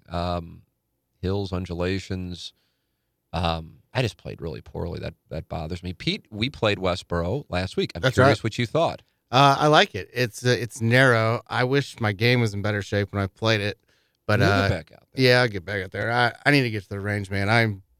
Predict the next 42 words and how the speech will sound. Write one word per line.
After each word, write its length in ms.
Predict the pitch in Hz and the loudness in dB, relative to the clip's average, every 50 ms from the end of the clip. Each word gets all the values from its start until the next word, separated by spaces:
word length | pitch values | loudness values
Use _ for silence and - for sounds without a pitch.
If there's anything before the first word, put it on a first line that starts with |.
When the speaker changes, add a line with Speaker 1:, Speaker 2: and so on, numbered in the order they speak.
| _ _ _ | _ _ _
Speaker 2:
I'm 220 | 98 113 120 120 | -2 0 2 2
hitting 220 | 117 120 110 104 113 | 2 2 2 0 -2
the 60 | 110 | -2
ball 140 | 98 98 92 | -2 -2 -4
like 240 | 90 87 87 85 87 | -4 -6 -8 -10 -6
garbage 440 | - 95 87 95 87 87 85 - | -4 -2 -2 -2 -2 -4 -8 -8
right 160 | - 85 85 73 | -8 -8 -8 -4
now. 100 | - 127 | -4 -4
Speaker 1:
What's 140 | 123 82 | -2 -2
going 240 | 87 117 123 120 110 | -2 -2 0 0 0
on? 80 | 98 92 | -2 -2
What 60 | 95 | -4
do 60 | 101 | -6
you 60 | 104 98 | -8 -8
think 120 | 104 95 | -10 -12
the 60 | - | -12
problem 380 | 82 - 92 90 85 78 - 76 | -8 -4 -4 -4 -4 -6 -10 -18
is? 120 | 65 - | -6 0
Let 60 | - 131 | 2 2
me 20 | |
Speaker 2:
I, 40 | 139 | 2
Speaker 1:
talk 280 | - 117 110 107 - | 2 0 0 0 -2
you 60 | - - | -2 2
Speaker 2:
I 100 | 120 131 | 4 4
Speaker 1:
through 100 | 135 131 | 4 4
Speaker 2:
don't 100 | 123 113 | 2 2
Speaker 1:
this. 100 | 107 107 | 2 0
Speaker 2:
know. 160 | 110 110 110 | 2 2 2
It's 200 | 117 110 - - | 0 -2 -4 -2
probably 240 | - 151 147 147 139 | 0 2 4 4 2
something 340 | - - 135 123 104 104 110 | 2 0 -2 -2 0 0 0
real 160 | 117 117 110 | 0 0 0
small. 480 | - - - 110 107 110 110 110 113 110 | -2 -2 -2 0 2 2 2 2 2 0
I 80 | 107 | -2
just 160 | 101 101 - | -4 -4 -4
need 120 | 120 110 107 | -4 -4 -2
to 40 | 104 | -2
go 140 | 104 107 | 0 0
to 60 | 107 104 | 0 0
the 80 | 101 | 0
range 440 | 98 104 107 104 107 107 107 101 98 | 0 2 2 2 2 2 0 0 -2
and 300 | 98 95 92 92 95 - | -2 -4 -4 -4 -8 -12